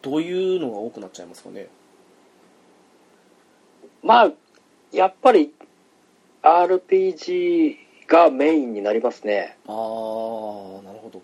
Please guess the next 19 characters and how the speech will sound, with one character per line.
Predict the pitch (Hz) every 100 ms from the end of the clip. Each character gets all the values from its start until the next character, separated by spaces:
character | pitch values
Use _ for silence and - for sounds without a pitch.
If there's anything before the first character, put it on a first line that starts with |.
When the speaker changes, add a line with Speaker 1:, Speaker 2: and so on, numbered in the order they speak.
| _ _ _ _ _ _ _ _ _ _ _ _ _
Speaker 2:
ア | 208 254 - -
ク | -
シ | - -
ョ | 180 131
ン | 131 117 113 113 113 123
も | 190 226 175 - _ _ _ -
ち | 156
ょ |
こ | 151 -
ち | - -
ょ |
こ | - -
と、 | - - _ _ _ _ _ _ _ _ _ _ _ _ _ _ _ _ _ _ _ _ _ _ _ _ _ _ _ _ _ _ _ _ _ _ _ _ _ _ _ _ _ _ _
や | 110
っ | - _ _ _
て | 123 117
ま | 113
す | 113 - 104
し、 | - - - 113 117